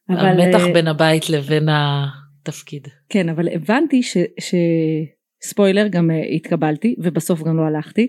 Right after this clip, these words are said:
Speaker 1: אבל העניין הזה ש-, שהתחושה הזאת שאנחנו רוצים תמיד לדעת, נכון, שלא יפתיעו אותנו.
Speaker 2: נכון.
Speaker 1: מה, מה הולכים לשאול אותי? על מה הולכים להפיל אותי?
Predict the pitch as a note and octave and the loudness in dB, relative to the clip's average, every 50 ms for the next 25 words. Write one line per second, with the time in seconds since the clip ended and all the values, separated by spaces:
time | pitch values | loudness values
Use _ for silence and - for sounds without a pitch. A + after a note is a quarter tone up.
0 | - - - - - - - _ _ _ _ _ - F3 D#3+ F3 E3+ F3 F3+ F3+ | -2 -8 -18 -20 -20 -20 -20 _ _ _ _ _ -6 -4 -2 0 0 2 2 2
1 | F#3 G#3+ A#3+ C4 D#4 C#4+ D4+ D#4+ D4+ - - G3+ F3+ - - - F#3 E3 - - | 4 4 4 2 2 0 0 0 -2 0 0 -2 -2 -2 -2 -4 -4 -4 -4 -8
2 | E3+ - - G#3+ A3+ A3 G#3 G3 - G3 F3 E3+ E3+ - E3+ D3 D#3+ D#3+ - A3+ | -6 -4 -2 -2 0 0 -2 -2 -2 -2 -2 0 -2 -2 -2 -4 -4 -2 0 0
3 | G#3+ - G3 F#3 G3 F#3+ F#3 E3+ D#3+ D3 F3 F3 F#3 G#3 A3 - - - - _ | 0 0 2 2 2 2 0 -2 -2 -2 -2 0 0 0 -2 -2 -6 -12 -10 _
4 | - - - G#3+ G#3 - F#3 G#3 A3+ A3 - - - - F3+ E3 D#3 - E3 D3+ | -6 -2 0 0 0 2 2 2 2 0 0 -2 -2 -2 -2 -2 -2 -2 -2 -2
5 | D3+ D#3 D#3 D3 - - D#3 D3+ C#3 - - D3+ C#3 C3+ - - F3+ G#3 A3 A3+ | -2 -2 -4 -4 -6 -6 -6 -6 -6 -6 -8 -10 -10 -8 -4 -2 0 0 2 2
6 | A3 A3+ B3 C4 - C4+ A#3 A#3+ - - G3 F3+ E3+ - - D3+ - - _ _ | 2 4 2 2 2 2 2 2 2 2 2 2 0 0 -4 -8 -8 -10 _ _
7 | - E3 E3 F#3+ G#3+ A#3 A#3+ - C4+ B3+ B3 A3+ A#3 - A#3+ G#3+ F3+ E3+ - - | -8 -4 0 2 2 2 2 2 2 2 2 2 2 2 2 2 2 2 0 -2
8 | D#3+ C#3 - | -4 -6 -6